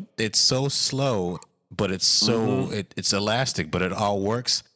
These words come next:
Speaker 2: Here and Now and all that other stuff kinda came later. Marcus called me up and same thing that the music s-, uh, block where our music, uh, stores used to be. I went to that block, that whatever that studio was, or Right Track, right above Sam Ash and Manny's.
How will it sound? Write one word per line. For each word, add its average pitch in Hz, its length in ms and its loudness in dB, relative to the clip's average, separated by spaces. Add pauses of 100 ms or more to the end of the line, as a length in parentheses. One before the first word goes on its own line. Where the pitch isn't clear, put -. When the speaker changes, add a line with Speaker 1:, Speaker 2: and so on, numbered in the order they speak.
Speaker 2:
Here 160 140 2
and 175 100 2
Now 196 340 4
and 185 100 2
all 185 220 2
that 196 180 2
other 185 140 0
stuff 180 300 0
kinda 165 280 2
came 165 260 4
later. 170 640 2 (480)
Marcus 127 460 2
called 123 320 2
me 120 140 2
up 110 140 2
and 110 120 2
same 117 260 2
thing 123 220 0
that 120 320 2
the 110 80 0
music 127 340 0
s-, - 240 -8
uh, 92 280 4
block 104 440 2
where 95 140 0
our 95 140 2
music, 104 320 0 (140)
uh, 82 440 2
stores 98 480 0
used 92 140 -4
to 95 80 -2
be. 92 420 0 (400)
I 98 140 4
went 107 240 0
to 113 100 0
that 104 240 2
block, 98 280 0
that 98 80 0
whatever 104 280 2
that 107 160 0
studio 101 480 0
was, 87 340 0
or 82 200 0
Right 107 220 2
Track, 101 340 0 (340)
right 107 220 4
above 110 420 2
Sam 107 320 0
Ash 104 440 2
and 95 140 0
Manny's. 101 680 0